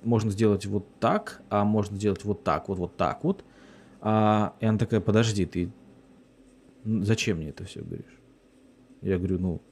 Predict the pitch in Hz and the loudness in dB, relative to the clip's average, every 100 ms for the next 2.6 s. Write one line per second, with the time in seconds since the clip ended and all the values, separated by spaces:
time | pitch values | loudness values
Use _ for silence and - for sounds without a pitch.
0 | _ - - 90 92 87 104 - 104 95 | _ -16 -6 0 0 0 -2 0 0 0
1 | - - - 98 104 101 - 95 - - | -4 -8 -4 0 2 0 -2 -8 -8 -12
2 | - 95 98 95 - | -2 2 2 0 -6